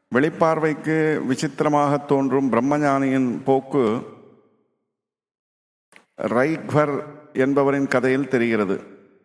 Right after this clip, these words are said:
தன்னுடைய கோத்திரத்தை தெரிந்து கொள்ளாத சத்யகாமன் என்ற ஒரு சிறுவன் அதை ஒழிக்காமல் சொன்னதாலேயே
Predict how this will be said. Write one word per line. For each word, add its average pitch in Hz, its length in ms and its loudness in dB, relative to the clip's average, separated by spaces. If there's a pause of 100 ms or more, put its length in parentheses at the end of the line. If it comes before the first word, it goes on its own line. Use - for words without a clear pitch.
(340)
தன்னுடைய 151 440 2 (200)
கோத்திரத்தை 156 600 0 (800)
தெரிந்து 147 340 0
கொள்ளாத 143 420 2 (200)
சத்யகாமன் 139 600 0
என்ற 123 280 2
ஒரு 113 180 0
சிறுவன் 139 360 0
அதை 120 200 0
ஒழிக்காமல் 131 640 0
சொன்னதாலேயே 127 760 0